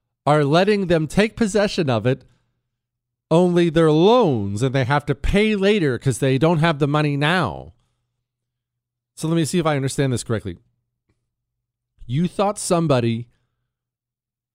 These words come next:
who came in to buy a pair of tennis shoes he couldn't afford, you thought that was going to be a person you could rely on to pay his loan back? Do I have that right? <laughs> How,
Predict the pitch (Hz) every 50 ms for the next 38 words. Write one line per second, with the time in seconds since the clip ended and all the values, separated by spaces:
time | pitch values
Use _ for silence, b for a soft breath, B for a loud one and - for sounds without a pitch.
0 | _ _ _ - - 143 127 - - - 165 175 196 202 196 185 175 170 151 -
1 | 147 117 123 143 139 147 151 139 117 - - - 156 165 165 147 123 104 - -
2 | - - 202 196 175 - - - 117 110 107 101 95 - 131 123 104 - - 156
3 | 175 156 160 139 127 113 - - 160 160 151 120 101 95 92 90 - - _ _
4 | _ _ _ _ _ _ _ _ _ - - 127 156 196 190 - - - 202 196
5 | 175 165 123 127 156 147 156 175 170 165 170 156 120 - - 143 156 165 165 156
6 | 147 135 147 143 131 - - 147 151 139 - - 156 156 160 160 156 - _ _
7 | _ _ - - 127 139 - - 160 143 123 131 135 127 127 123 127 131 143 151
8 | 151 143 139 143 143 143 143 151 165 170 _ _ _ _ _ _ _ _ _ -
9 | - 330 - - 202 208 196 185 202 202 180 - 180 160 147 151 170 175 170 170
10 | 170 190 220 b b b b _ - 196 202 185 254 254 277 277 302 302 277 277
11 | 294 - _ _ _ - - 466 440 - - - 508 - - - 466 403 - -
12 | - - - - 440 - B B B B B B B 311 370 392